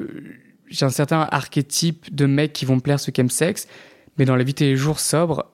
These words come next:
euh, je suis beaucoup plus en fonction de qui je vais trouver, euh, charmant et qui je vais, je vais avoir vraiment un, un truc et une connexion.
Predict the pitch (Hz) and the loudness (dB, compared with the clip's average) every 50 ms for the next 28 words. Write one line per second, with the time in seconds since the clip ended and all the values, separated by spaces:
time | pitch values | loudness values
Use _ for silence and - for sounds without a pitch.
0 | - - 135 127 123 123 120 123 123 123 127 - - - - - 123 123 139 135 | -4 0 0 2 2 2 2 2 2 0 0 -2 -2 -4 -4 -4 0 0 0 0
1 | - 151 - - 156 - 156 131 - 131 120 - - 147 143 135 123 120 117 117 | -2 -4 -2 0 2 2 2 2 2 0 0 2 2 2 2 2 2 2 2 0
2 | 117 - - - - - _ - - - - - 143 131 - - - 131 123 139 | 0 -4 -8 -20 -20 -20 _ -12 -8 -4 -2 0 0 0 0 0 0 2 2 4
3 | 143 139 131 123 120 117 117 113 - _ _ _ _ _ _ - - - 131 120 | 2 2 2 2 2 2 0 -2 -6 _ _ _ _ _ _ -4 -2 0 2 2
4 | 123 131 139 147 143 123 - - 131 123 127 120 120 113 113 110 110 110 113 113 | 2 2 2 2 0 -2 -2 -4 -6 -4 0 0 2 2 2 2 0 -2 -4 -2
5 | 117 113 113 110 120 123 120 117 117 117 120 135 135 127 117 113 113 113 123 135 | 0 2 2 2 2 2 2 2 0 2 2 2 2 0 0 0 -2 -4 -6 -8
6 | - _ - 135 120 - - - 147 - 135 127 123 - 127 123 127 123 - - | -10 _ -4 -2 -2 -2 0 0 0 2 2 0 2 2 2 2 2 0 0 0
7 | 127 117 113 | -2 -2 -4